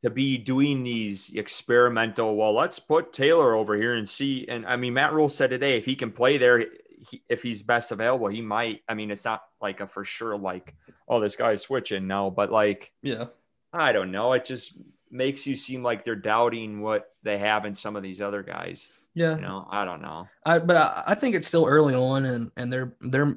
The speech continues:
Speaker 2: just doing their due diligence and seeing what they have, best
Speaker 1: Yeah,
Speaker 2: combination
Speaker 1: it's a
Speaker 2: wise.
Speaker 1: lot of tests, you know,
Speaker 2: Yeah.
Speaker 1: the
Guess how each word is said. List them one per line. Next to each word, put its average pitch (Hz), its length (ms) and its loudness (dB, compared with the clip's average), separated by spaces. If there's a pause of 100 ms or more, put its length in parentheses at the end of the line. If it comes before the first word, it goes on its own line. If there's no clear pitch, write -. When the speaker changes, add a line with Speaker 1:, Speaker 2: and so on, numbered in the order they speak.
Speaker 2:
just 131 300 -2
doing 131 200 2
their 127 140 0
due 123 140 -4
diligence 123 500 -6
and 113 100 -8
seeing 123 240 -6
what 117 120 -6
they 120 120 -4
have, 120 360 -4
best 123 160 -4
Speaker 1:
Yeah, - 40 -14
Speaker 2:
combination 160 460 6
Speaker 1:
it's - 80 0
a 180 40 6
Speaker 2:
wise. 156 60 8
Speaker 1:
lot 151 200 8
of 123 100 2
tests, - 580 2
you 127 100 -2
know, 117 160 4
Speaker 2:
Yeah. 123 60 6
Speaker 1:
the 110 200 2